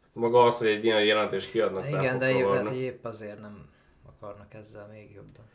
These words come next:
Speaker 1: Te most nagyon-nagyon-nagyon szkeptikus vagy mindennel kapcsolatban, Áron, a mai nap.
Speaker 2: Egy picit.
Speaker 1: Nagyon nem engeded el magad egy kicsit sem a mai nap, akárhogy próbálok bögdösni.
Speaker 2: <laughs> Hát, én csak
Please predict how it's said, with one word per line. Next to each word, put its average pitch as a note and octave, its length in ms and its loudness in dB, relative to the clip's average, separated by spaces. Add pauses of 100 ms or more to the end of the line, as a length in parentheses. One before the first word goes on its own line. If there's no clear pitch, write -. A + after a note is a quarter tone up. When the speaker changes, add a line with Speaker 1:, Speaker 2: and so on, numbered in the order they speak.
(220)
Speaker 1:
Te A2+ 100 -6
most A2+ 200 0
nagyon-nagyon-nagyon F#2+ 880 2
szkeptikus - 800 -10
vagy F#2+ 140 -6
mindennel F#2+ 520 -8
kapcsolatban, G2 600 -8
Áron, G2+ 220 -8
a G2 40 -6
mai G2 220 -4
nap. G2+ 220 -10 (300)
Speaker 2:
Egy A#2 120 -20
picit. - 380 -20 (200)
Speaker 1:
Nagyon B2 260 8
nem G#2+ 160 4
engeded G2 440 4
el F#2+ 140 4
magad G2 280 2
egy G2 140 2
kicsit A2+ 340 -4
sem G2 140 -2
a F#2+ 120 0
mai G2 160 0
nap, G2+ 180 -2
akárhogy A2+ 380 2
próbálok F#2+ 540 0
bögdösni. F#2+ 560 -4
Speaker 2:
<laughs> - 40 -12 (1700)
Hát, A2+ 360 -10
én A#2+ 140 -12
csak B2+ 160 -16